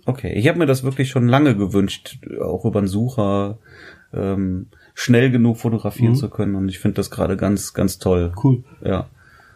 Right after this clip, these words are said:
Speaker 1: Und, äh,
Speaker 2: Das ist
Speaker 1: ich
Speaker 2: halt eine Gewöhnungsphase, denk ich mal.
Speaker 1: Ja, und ich hab mit, äh, fünfundachtzig relativ
Speaker 2: Mhm.
Speaker 1: wenig in der letzten Zeit grundsätzlich fotografiert. Aber jetzt hab ich wieder auch einen fünfundachtzig eins vier und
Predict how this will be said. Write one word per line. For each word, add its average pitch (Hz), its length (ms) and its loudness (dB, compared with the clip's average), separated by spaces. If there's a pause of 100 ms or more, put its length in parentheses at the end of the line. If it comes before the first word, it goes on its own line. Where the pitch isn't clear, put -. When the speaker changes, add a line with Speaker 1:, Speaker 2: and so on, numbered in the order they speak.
(280)
Speaker 1:
Und, 92 380 -2
äh, 92 120 -2
Speaker 2:
Das 123 100 -4
ist - 60 -8
Speaker 1:
ich 123 60 2
Speaker 2:
halt 110 300 0 (140)
eine 110 340 2 (300)
Gewöhnungsphase, 101 840 0
denk 95 220 -8
ich - 60 -10
mal. 104 200 -10 (220)
Speaker 1:
Ja, 117 360 2
und 113 80 4
ich 127 140 2
hab 131 140 4
mit, - 360 0 (480)
äh, 104 220 2
fünfundachtzig 139 720 0
relativ 104 420 0
Speaker 2:
Mhm. 120 120 2
Speaker 1:
wenig 113 400 4
in 98 120 -2
der 92 140 0 (460)
letzten 101 480 -2
Zeit 98 400 0
grundsätzlich 95 540 -2
fotografiert. 95 640 -4
Aber 98 120 0
jetzt 113 220 0
hab 113 100 2
ich 113 120 -2
wieder 110 400 2
auch 113 200 0
einen 101 320 0
fünfundachtzig 113 580 -2
eins 98 180 2
vier 139 380 2 (560)
und 110 520 2